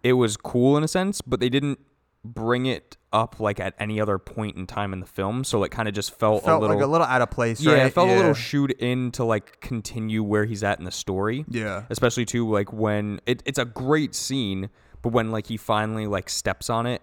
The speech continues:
Speaker 1: and Jesus says in his head, like, "Go ahead, step on it. I know how you really feel."
Speaker 2: Yeah.
Speaker 1: And he steps on it and it goes completely silent for
Speaker 2: Yeah.
Speaker 1: him doing it, even though he's screaming.
Speaker 2: Yeah.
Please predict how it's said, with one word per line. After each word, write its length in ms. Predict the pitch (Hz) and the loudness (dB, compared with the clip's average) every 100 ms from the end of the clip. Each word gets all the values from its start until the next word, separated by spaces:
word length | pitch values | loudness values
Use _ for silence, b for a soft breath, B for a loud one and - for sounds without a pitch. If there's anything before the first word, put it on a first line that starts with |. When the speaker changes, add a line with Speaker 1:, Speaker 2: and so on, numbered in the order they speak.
| - | -6
Speaker 1:
and 460 | 101 98 95 98 - | -4 -4 -6 -8 -12
Jesus 300 | 117 101 92 | -10 -8 -6
says 260 | - 98 92 | -2 -2 -2
in 80 | 95 | -6
his 140 | 92 | -4
head, 180 | 120 120 | -2 -2
like, 140 | 98 92 | -2 -2
"Go 140 | 95 | -2
ahead, 180 | 92 87 | -2 -6
step 240 | - 110 | -6 -6
on 120 | 98 | -6
it. 60 | 92 | -6
I 120 | 76 | -6
know 340 | 95 95 87 87 | -6 -4 -4 -4
how 120 | 95 | -6
you 180 | 92 90 | -6 -6
really 260 | 90 80 | -6 -8
feel." 500 | 80 - 117 90 82 | -10 -6 -4 -2 -2
Speaker 2:
Yeah. 340 | 127 120 107 107 - b b - | 2 2 2 0 -6 b b -6
Speaker 1:
And 140 | 104 | -4
he 80 | 104 | -4
steps 300 | - 110 - | -4 -4 -2
on 160 | 113 104 | -2 0
it 140 | 101 - | -2 -4
and 120 | 101 | -6
it 100 | 95 | -6
goes 200 | - 98 - | -6 -6 -6
completely 720 | 98 85 - 117 110 - 98 | -10 -10 -8 -6 -4 -6 -8
silent 580 | - 90 87 104 117 - | -6 -4 -4 -4 -8 -6
for 220 | 123 139 | 0 2
Speaker 2:
Yeah. 40 | 143 | 2
Speaker 1:
him 160 | 151 | -2
doing 300 | 143 151 160 | -2 -2 -2
it, 180 | 180 - - | -4 -6 -6
even 180 | 101 107 | -6 -4
though 80 | 95 | -4
he's 140 | 87 | -6
screaming. 640 | - - 101 104 123 160 135 | -8 -10 -8 -6 -6 -6 -2
Speaker 2:
Yeah. 280 | 117 107 | -2 -2